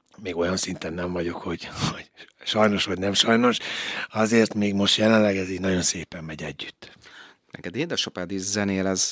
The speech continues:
Speaker 2: egyértelmű volt, hogy te is valahol a zenei pálya közelében fogsz kikötni, vagy volt olyan, hogy másfelé visz az utad?
Speaker 1: Ugye, érdekes, mert nyilván,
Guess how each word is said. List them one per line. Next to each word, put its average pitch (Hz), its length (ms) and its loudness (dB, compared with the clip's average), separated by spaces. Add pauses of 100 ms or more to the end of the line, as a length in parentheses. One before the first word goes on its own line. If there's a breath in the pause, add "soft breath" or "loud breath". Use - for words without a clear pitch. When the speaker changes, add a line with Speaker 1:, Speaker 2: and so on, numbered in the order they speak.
Speaker 2:
egyértelmű 110 800 -4
volt, 117 240 -2
hogy 120 120 -8
te - 180 -10
is 110 240 0 (160)
valahol 107 380 -2
a 101 80 2
zenei 98 340 0
pálya 101 460 -2
közelében 101 720 -2
fogsz - 420 -6
kikötni, 120 480 -8
vagy 107 220 -4
volt 101 280 0
olyan, 92 220 -4
hogy 90 340 -6
másfelé 82 520 -4
visz 78 200 -4
az 85 140 -8
utad? 78 340 -10 (1000 loud breath)
Speaker 1:
Ugye, 156 160 0
érdekes, 190 480 4
mert 127 160 -2
nyilván, 143 400 0